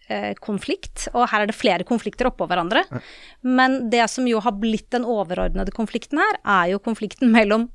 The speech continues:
Speaker 1: Russland og Vesten,
Speaker 2: Mm.
Speaker 1: skråstrek
Speaker 2: Mm.
Speaker 1: nato. Så,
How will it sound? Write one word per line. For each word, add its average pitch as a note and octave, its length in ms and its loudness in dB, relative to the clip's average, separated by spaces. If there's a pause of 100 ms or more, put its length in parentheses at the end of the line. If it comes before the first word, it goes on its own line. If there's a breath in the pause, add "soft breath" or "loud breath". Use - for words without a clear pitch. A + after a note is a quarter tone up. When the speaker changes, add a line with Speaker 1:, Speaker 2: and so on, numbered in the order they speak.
(140)
Speaker 1:
Russland G3+ 560 -2
og F#3+ 240 -2
Vesten, F#3 340 -6
Speaker 2:
Mm. C3+ 140 0
Speaker 1:
skråstrek - 560 -6 (160 loud breath)
Speaker 2:
Mm. A2+ 160 -10
Speaker 1:
nato. - 440 -8 (800 loud breath)
Så, D4 480 4